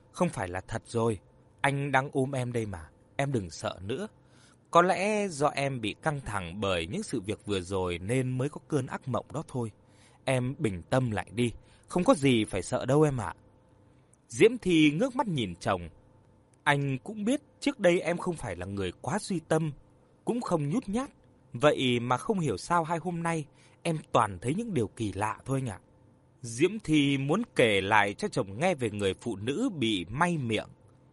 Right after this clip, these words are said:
nhưng Duy đã cản lại. "Thôi, em đừng nghĩ nhiều đến chuyện đó nữa. Em mà nghĩ tới nó hoài thì nó sẽ làm cho em bị ám ảnh, rồi lại mơ thấy chuyện không hay.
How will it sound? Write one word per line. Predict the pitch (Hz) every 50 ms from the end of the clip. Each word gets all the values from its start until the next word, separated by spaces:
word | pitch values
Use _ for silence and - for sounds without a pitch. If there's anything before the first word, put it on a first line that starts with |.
| _ -
nhưng | 131 151 143 143 139 143 139
Duy | 123 123 147 147 131
đã | 165 175 - _
cản | - 113 87 -
lại. | - 87 87 87 - - _ - _ _ _ _ _ _ _ _ _ -
"Thôi, | - 127 135 139 - - - - - - - - - _
em | - 147 147 139
đừng | 127 101 90 90
nghĩ | 98 135 -
nhiều | 208 156 127 110 90 85
đến | 92 110 127 185 208
chuyện | - - - -
đó | 104 104 120 156
nữa. | 175 185 175 202 240 - _ _ _ _ _ _ _ _ _ _
Em | - 139 135 135 131 127 120
mà | 104
nghĩ | 90 95 104 139 170
tới | - 151 143
nó | 156 175 202
hoài | 226 202 139 120 117 107 98 95 82 82 - _ _ _ _ _
thì | - 131 131 127 120 120 120
nó | 135 180 196
sẽ | - - 240 247 262
làm | - 156 120 113 98
cho | - - 147
em | 151 151
bị | 135 120 - -
ám | 117 139 202 240
ảnh, | - 139 117 98 82 - - - - - _ - _ _
rồi | 123 131 147 143 135 131
lại | 127 131 95
mơ | 117 131 180 190 185 -
thấy | 220
chuyện | 233 - - - -
không | - - 156 151
hay. | 123 139 160 160 143